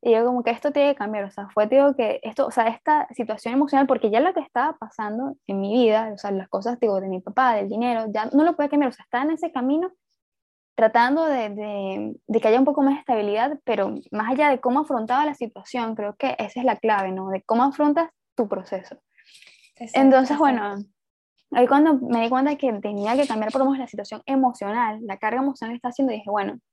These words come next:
Speaker 1: ya, ¿cómo voy a cambiar? Me acuerdo que todos tenemos la, la habilidad ahorita, gracias a Dios, de que tenemos el internet. Tenemos YouTube, tenemos ahora Instagram, que hay un montón de este tipo de, de creación de contenido,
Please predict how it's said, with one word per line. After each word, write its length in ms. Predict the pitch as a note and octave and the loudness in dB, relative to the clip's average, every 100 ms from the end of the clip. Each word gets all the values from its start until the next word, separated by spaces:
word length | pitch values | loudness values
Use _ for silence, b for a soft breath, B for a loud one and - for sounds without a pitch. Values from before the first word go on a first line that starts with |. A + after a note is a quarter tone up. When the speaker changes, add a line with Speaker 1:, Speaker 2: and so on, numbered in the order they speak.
| _ - | _ 0
Speaker 1:
ya, 280 | G#3+ G3 | 2 2
¿cómo 220 | - A#3 C4 | 2 2 4
voy 120 | C#4 | 4
a 60 | |
cambiar? 400 | C#4 B3+ C#4+ D4+ - _ | 2 -2 -2 -4 -10 _
Me 100 | G#3+ | -8
acuerdo 260 | G#3 G#3+ B3 | -2 -2 0
que 260 | C4 A3 - | -2 -2 -8
todos 160 | A3 A3 | -4 -2
tenemos 240 | A#3+ C#4+ | 0 0
la, 200 | D4 A#3+ | 2 0
la 100 | G#3 | -2
habilidad 360 | G3+ G3 G3+ G#3+ | -6 -4 -4 -4
ahorita, 320 | A#3+ B3+ C4 | -4 -4 -4
gracias 380 | A#3+ G#3+ - B3+ | -6 -8 -6 -4
a 60 | A3 | -2
Dios, 180 | A3 B3 | -4 -6
de 100 | A#3 | -10
que 120 | G3+ | -8
tenemos 300 | G3+ G3 A3 | -6 -4 -4
el 80 | A#3 | -4
internet. 520 | G3+ F#3+ F#3+ F#3+ G#3 - b b b b b - | -4 -6 -8 -8 -10 -16 b b b b b -4
Tenemos 260 | G#3+ A3+ | 0 4
YouTube, 520 | A3+ G3 B3+ D4 D4+ | 4 4 6 6 4
tenemos 240 | A3 G#3 A3 | 2 -4 -2
ahora 300 | A3 A3 G#3 | 0 2 0
Instagram, 380 | A#3+ B3+ C4 A#3+ | -2 -4 -4 -4
que 60 | |
hay 40 | G#3 | -6
un 60 | |
montón 220 | G#3 A3 | -6 -6
de 60 | A3+ | -6
este 180 | A#3 A3 | -4 -4
tipo 240 | G#3+ A3+ | -4 -4
de, 140 | A3 G#3 | -4 -4
de 160 | G#3 | -8
creación 280 | G3+ G3 G3 | -8 -8 -8
de 100 | G3 | -6
contenido, 680 | A#3 A#3 G#3 A3 C#4 C4+ | -4 -4 -4 0 0 0